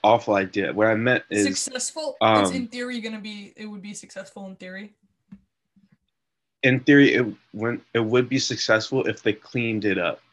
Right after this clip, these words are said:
Speaker 1: Like, with most industry plants, they kind of, they, they give, they pick someone up kind of early where the point where you can fabricate, um,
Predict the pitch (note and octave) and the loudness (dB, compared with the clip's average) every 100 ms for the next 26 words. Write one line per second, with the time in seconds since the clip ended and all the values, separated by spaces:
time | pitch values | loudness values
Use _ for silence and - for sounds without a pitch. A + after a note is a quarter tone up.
0 | _ _ _ _ - A2 B2 A2+ - B2 | _ _ _ _ -2 0 0 -4 -2 2
1 | C#3+ D#3 - B2+ C#3+ - C3+ - D3 D3 | 4 4 2 0 -2 -4 -6 -2 2 2
2 | C3+ - - - A#2+ B2+ - C#3 C#3 B2+ | 0 -10 -16 -4 0 0 2 4 4 2
3 | A#2 _ _ _ _ _ _ _ - B2 | -2 _ _ _ _ _ _ _ 0 0
4 | A2+ B2 A2+ B2+ B2 A2 _ _ _ _ | 2 0 2 2 2 -4 _ _ _ _
5 | _ _ _ _ _ _ _ _ _ _ | _ _ _ _ _ _ _ _ _ _
6 | _ _ _ B2+ - - D3+ - C#3+ B2+ | _ _ _ -4 -2 -2 -2 0 0 2
7 | A2 A2+ - _ _ _ _ - - - | 2 0 -2 _ _ _ _ -14 -8 0
8 | B2+ A#2+ - A#2 A#2 A2+ G#2+ - _ _ | 0 0 0 2 2 0 -2 -6 _ _
9 | - A2 G#2+ G#2 - A#2+ A2+ - _ _ | -6 -2 -2 -4 -6 -4 -4 -6 _ _
10 | _ _ _ _ - - - - - A#2 | _ _ _ _ -20 -18 -14 -10 0 2
11 | A2+ G#2+ G#2 - A2+ A2 G#2 - - G#2 | 2 0 -4 0 2 2 0 -8 0 2
12 | F#2 - _ _ _ _ _ - G#2+ G2+ | 2 -4 _ _ _ _ _ -2 0 0
13 | F#2+ F#2 | -4 -8